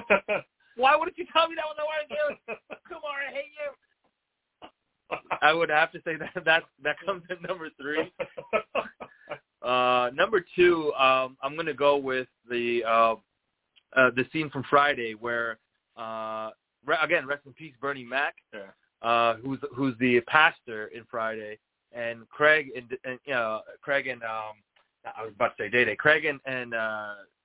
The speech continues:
Speaker 2: Smokey are sitting
Speaker 1: Yeah.
Speaker 2: on the porch, and they're lighting one up, and, uh, the pastor comes by, and he's just, you know, wondering if they were home. He's
Speaker 1: Yeah.
Speaker 2: like, "Hey, hey, brother,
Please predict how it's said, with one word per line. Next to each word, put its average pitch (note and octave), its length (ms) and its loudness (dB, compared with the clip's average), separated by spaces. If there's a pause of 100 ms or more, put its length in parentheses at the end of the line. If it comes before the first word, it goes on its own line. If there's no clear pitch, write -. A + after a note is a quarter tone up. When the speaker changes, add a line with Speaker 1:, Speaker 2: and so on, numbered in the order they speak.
(180)
Speaker 2:
Smokey E3 340 -2
are A#2 80 -10
sitting C#3 220 -10
Speaker 1:
Yeah. C3+ 100 -4
Speaker 2:
on B2+ 60 -8
the A#2+ 80 -20
porch, D#3+ 280 -4 (520)
and A#2 60 -10
they're A#2+ 100 0
lighting C3 260 2
one B2 140 -2
up, D3 200 4 (480)
and, A#2 720 -2
uh, A2 260 -4
the G#2+ 60 -18
pastor D#3 320 2
comes B2 200 -10
by, B2 300 4
and A#2+ 180 -6
he's A#2 160 -20
just, B2+ 160 -20
you F3 60 -2
know, A#2 220 4
wondering C3+ 300 0
if B2 120 -10
they B2+ 100 0
were A2+ 140 -4
home. D3 240 6 (180)
He's A2+ 80 -4
Speaker 1:
Yeah. A2 80 4
Speaker 2:
like, F3 140 6
"Hey, A#3+ 360 2
hey, A#3+ 140 -2
brother, G#3+ 360 0